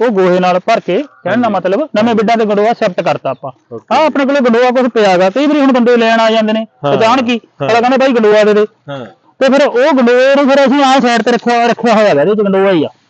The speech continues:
Speaker 2: ਹੂੰ।
Speaker 1: ਐਂ ਰੱਖਿਆ ਹੋਇਆ ਬੈੱਡ ਕਿਤੇ।
Speaker 2: ਹਾਂ।
Speaker 1: ਤੇ ਇਹ ਦੇਖੋ ਜੀ, ਆਹ ਦੇਖੋ ਜੀ, ਥੋੜ੍ਹਾ ਇੱਧਰ ਨੂੰ ਆਇਆ, ਲਾਈਟ ਜੀ ਚ ਆਉਂਦਾ।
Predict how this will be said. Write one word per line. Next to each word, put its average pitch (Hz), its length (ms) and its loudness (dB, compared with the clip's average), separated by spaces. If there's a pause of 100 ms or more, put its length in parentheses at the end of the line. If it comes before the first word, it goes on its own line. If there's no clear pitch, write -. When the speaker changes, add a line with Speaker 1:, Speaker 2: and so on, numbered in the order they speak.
(400)
Speaker 2:
ਹੂੰ। 139 220 -8
Speaker 1:
ਐਂ 208 100 2
ਰੱਖਿਆ 202 240 -2
ਹੋਇਆ 180 100 2
ਬੈੱਡ 180 200 0
ਕਿਤੇ। 180 220 -2
Speaker 2:
ਹਾਂ। - 680 -10
Speaker 1:
ਤੇ 185 300 0 (920)
ਇਹ 202 60 -4
ਦੇਖੋ 151 260 -4
ਜੀ, 127 140 -8 (3750)
ਆਹ 214 80 0
ਦੇਖੋ 170 260 -4
ਜੀ, 120 140 -8 (1300)
ਥੋੜ੍ਹਾ 196 140 0
ਇੱਧਰ 196 200 0
ਨੂੰ 202 80 0
ਆਇਆ, 175 140 0
ਲਾਈਟ 156 260 0
ਜੀ 151 160 -6
ਚ 147 160 -12
ਆਉਂਦਾ। 120 280 -20